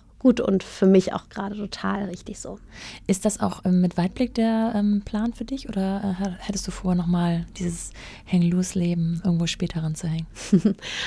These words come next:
Speaker 1: Also ich denk mir, ich meine, jetzt sind unsere Kinder noch super klein, ne? Ähm, anderthalb und acht Wochen,
Speaker 2: Ja.
Speaker 1: äh, oder ein bisschen mehr als anderthalb und acht Wochen. Und ich würde schon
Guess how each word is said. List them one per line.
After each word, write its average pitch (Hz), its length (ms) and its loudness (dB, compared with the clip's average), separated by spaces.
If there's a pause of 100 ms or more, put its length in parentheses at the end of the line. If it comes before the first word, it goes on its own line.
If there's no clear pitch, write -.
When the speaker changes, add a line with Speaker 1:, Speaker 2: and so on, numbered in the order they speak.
(120)
Speaker 1:
Also 170 200 4
ich - 80 -2
denk 170 160 2
mir, 190 100 4
ich 190 120 -4
meine, 180 140 -2
jetzt 175 180 -6
sind 190 120 -2
unsere 196 200 -4
Kinder 185 180 -2
noch 180 100 -4
super 196 200 -4
klein, 185 280 -2
ne? 247 280 2
Ähm, 180 480 2
anderthalb 180 500 0
und 175 120 -4
acht - 160 -8
Wochen, 214 360 0
Speaker 2:
Ja. 180 300 -2
Speaker 1:
äh, - 40 -6
oder 175 120 -4
ein 170 40 -10
bisschen 175 220 -4
mehr 180 80 -2
als 185 120 -6
anderthalb 175 300 -6
und - 80 -6
acht - 120 -10
Wochen. 220 80 -8 (420)
Und 208 300 6
ich - 160 -2
würde 208 200 6
schon 214 360 4